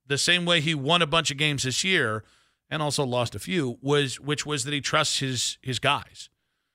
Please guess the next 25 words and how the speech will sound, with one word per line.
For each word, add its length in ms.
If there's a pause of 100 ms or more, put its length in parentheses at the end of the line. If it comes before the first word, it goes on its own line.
(400)
And 460 (360)
this 260
was 160
a 60
guy 380
who 220
went 280
for 380
it 180
on 180
fourth, 580 (840)
w-, 220
went 160
for 140
it 60
on 60
fourth 260
down 200
forty-three 680
percent 340
of 60
the 80
time 300
this 200
year. 240